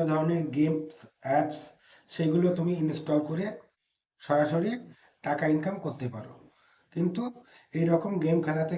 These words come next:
কিন্তু কিছু আর্থিক ঝুঁকি থাকে, যদি তুমি ইনভেস্টমেন্ট করো সেটা কিন্তু নিজের ঝুঁকিতেই সেটা করতে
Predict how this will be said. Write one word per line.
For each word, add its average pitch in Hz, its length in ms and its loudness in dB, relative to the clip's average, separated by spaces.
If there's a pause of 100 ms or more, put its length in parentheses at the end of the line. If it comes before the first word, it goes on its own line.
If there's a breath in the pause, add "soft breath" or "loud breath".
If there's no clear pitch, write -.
কিন্তু 170 200 -4 (120)
কিছু 170 160 -4 (120)
আর্থিক 131 240 -6 (100)
ঝুঁকি 156 300 -8
থাকে, 143 200 -4 (120)
যদি 147 240 2
তুমি 156 200 -4
ইনভেস্টমেন্ট 151 560 -4
করো 165 140 -6 (120)
সেটা 143 260 -4
কিন্তু 139 180 -4 (100)
নিজের 135 300 0
ঝুঁকিতেই 175 400 -6 (640 soft breath)
সেটা 165 240 -2 (1300)
করতে - 260 0